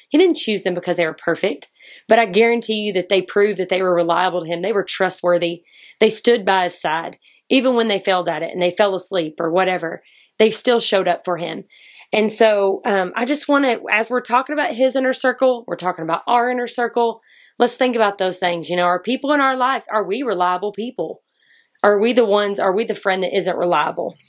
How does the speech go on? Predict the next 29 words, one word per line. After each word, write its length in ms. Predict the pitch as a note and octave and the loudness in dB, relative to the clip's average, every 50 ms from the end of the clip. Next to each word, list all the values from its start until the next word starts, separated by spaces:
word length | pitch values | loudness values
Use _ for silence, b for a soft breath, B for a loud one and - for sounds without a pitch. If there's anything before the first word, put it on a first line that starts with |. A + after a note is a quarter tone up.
| B B B B B B B - - - - | B B B B B B B -16 -16 -20 -10
'Cause 220 | - - G3+ G3 | -2 2 4 4
it's 140 | A3 G#3+ A#3 | 4 4 4
important 320 | A3+ G#3 A3+ B3+ - - A#3 | 0 2 2 0 0 0 -4
that 100 | G#3 - | -4 0
we 100 | G3+ F#3+ | 0 0
have 260 | E3+ F3+ E3+ F3 - | 0 0 0 0 -2
that. 280 | - D#3+ D3+ D#3 - - _ b b b b b b b b b b b b - | -2 -4 -4 -4 -6 -8 _ b b b b b b b b b b b b 4
Um, 580 | A3+ A3 A3 G#3 G3+ F#3+ F3+ F3 F3 F3+ F#3 - _ _ _ - - - _ - - - | 4 4 4 2 0 -2 -2 -2 -4 -6 -8 -12 _ _ _ -20 -20 -20 _ -6 0 2
he 180 | G#3+ A#3 A#3 | 2 4 4
also, 920 | - A3+ A#3+ C#4 D4 C#4+ - - D#4+ D#4 D#4 D#4 D#4 D#4+ D#4+ D#4+ D4+ - - - | 4 4 2 2 0 -2 0 0 2 4 4 4 4 4 2 0 0 -2 -4 0
when 160 | B3 A#3+ A#3 | 2 2 2
it 100 | - - | 0 -2
comes 220 | - C#4 D4 D4 | -2 -2 -2 0
to 180 | D#4 D4+ - A#3+ | 0 0 0 0
intense 540 | A3+ A3 A3 - G#3+ G#3+ A3 - - - A3 | 0 0 -2 -2 -2 -2 -2 -4 -6 -6 -4
and 100 | F#3+ F#3+ | -2 -2
intimate 320 | G3 G3+ G3+ G#3 G3 - | 0 0 0 0 0 0
moments, 400 | - G3 G3 G3 G3+ G3+ - - | 0 0 0 0 0 -2 -4 -4
he, 220 | - G#3+ G#3 A3+ - | -2 0 0 0 -2
he 200 | F#3+ F#3 G3 D#3+ | -2 -4 -4 -4
chose 520 | - - - A#3+ A3+ G#3+ G#3+ G3 F3+ E3 | -2 0 2 4 4 4 2 0 -4 -4
these 220 | G3 G3 F3 - - | -6 -6 -6 -6 -6
three. 320 | F#3+ F3+ E3+ D#3 - - _ b b b b b b b b | -4 -4 -4 -4 -6 -12 _ b b b b b b b b
He 140 | b A#3 A#3 | b 2 2
specifically 640 | A3+ - A#3 - - B3+ B3 B3+ B3+ B3+ B3 A#3+ G#3+ - - G3+ | 2 2 0 2 2 2 2 2 2 0 0 0 -2 -8 -10 -8
drew 280 | E3 F#3+ G#3 G#3 A3 A3 | -2 0 2 2 2 2
them 180 | G#3+ A3 G#3+ G3 | 2 0 0 0
to 180 | - - A#3 | -2 0 2
him, 360 | A#3 A3+ A#3 A#3 A#3 A#3+ A#3 | 2 2 2 2 0 0 -2